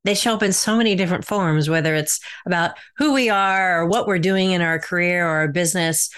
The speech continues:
or how you're handling your money, or how you're showing up in relationship, or how you're dealing with conflict. So many different ways. But as you said, if you step back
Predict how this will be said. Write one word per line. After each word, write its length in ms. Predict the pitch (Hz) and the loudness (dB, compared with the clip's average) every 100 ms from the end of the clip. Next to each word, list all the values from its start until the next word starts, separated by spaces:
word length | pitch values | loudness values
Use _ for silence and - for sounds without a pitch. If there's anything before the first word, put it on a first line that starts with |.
| - - | -20 -8
or 440 | 180 180 170 165 156 - - | -2 0 2 0 -2 -10 -10
how 220 | - 202 | -4 -2
you're 160 | 226 220 | -2 0
handling 480 | 208 233 233 240 240 | 0 0 2 0 0
your 120 | 247 | 0
money, 440 | 247 294 220 147 - - - | 0 0 0 -2 -6 -14 -6
or 80 | 160 | -2
how 200 | 160 170 | 0 0
you're 180 | 180 | 0
showing 360 | 175 208 202 202 | 0 0 0 0
up 140 | 208 | 0
in 140 | 220 214 | 0 0
relationship, 720 | 220 220 247 226 196 - 135 - | 0 0 0 0 -2 -2 -4 -4
or 120 | 156 | -4
how 280 | 160 190 196 | 0 0 -2
you're 240 | 202 214 | -2 -2
dealing 400 | 190 220 220 220 | -2 -2 0 0
with 180 | 220 214 | -2 -2
conflict. 840 | - 240 240 220 170 131 - - - | -2 0 0 0 -2 -4 -6 -8 -6
So 480 | 190 - 254 277 302 | -6 -2 0 2 2
many 220 | 311 269 | 2 0
different 340 | 233 233 226 - | 0 0 -2 0
ways. 800 | 220 233 196 185 180 185 180 - - - - - | 0 0 0 0 0 0 0 -4 -8 -16 -12 -4
But 160 | 190 | -2
as 180 | 196 190 | 0 0
you 100 | 190 | 0
said, 320 | 196 226 170 | 0 0 0
if 200 | 170 175 | 0 -2
you 160 | 190 170 | -2 -2
step 360 | - 247 - 160 | -2 -2 -4 -2
back 440 | 196 180 147 - | -2 0 -2 -4